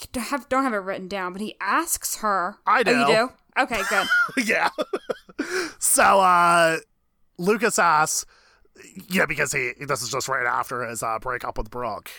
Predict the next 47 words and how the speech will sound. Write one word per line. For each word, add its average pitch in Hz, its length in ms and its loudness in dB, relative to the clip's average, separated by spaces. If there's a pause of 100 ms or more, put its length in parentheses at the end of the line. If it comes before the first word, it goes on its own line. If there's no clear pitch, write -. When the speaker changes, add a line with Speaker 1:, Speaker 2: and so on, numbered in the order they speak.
(160)
Speaker 2:
And 120 420 -4 (200)
he 147 140 -4
asks, 123 300 0
like, 123 180 -2 (140)
"What 190 140 -2
did 349 160 0
you 190 80 -4
do 156 240 0
when 123 120 -4
he 131 140 -12
didn't 117 260 -4
love 113 200 -4
you 104 100 -8
back?" 98 520 -10 (1160)
And 143 160 0
then, 127 200 0
um, 110 440 -2 (180)
he's 147 160 0
like, 147 200 0
"How 180 100 0
did 151 140 -10
you 135 60 -12
get 135 100 -4
over 147 240 0
Speaker 1:
Meaning 220 240 0
Speaker 2:
it?" - 20 0
And 214 80 0
then 208 220 2 (100)
Speaker 1:
Dan. - 20 -8
Speaker 2:
Karen 131 280 -4 (120)
Speaker 1:
Yeah. 117 200 -2
Speaker 2:
says, - 320 0 (1120)
yeah, 165 340 2
like, 139 140 -2
"How 143 100 2
did 127 140 -6
you 127 80 -6
get 127 80 -2
over 117 140 -4
Dan?" 120 400 -4 (440)
And 147 120 0
then 135 220 0
Karen 139 300 0
responds, 123 840 -2 (600)
"When 156 160 -2
I 143 100 0
do, 147 460 0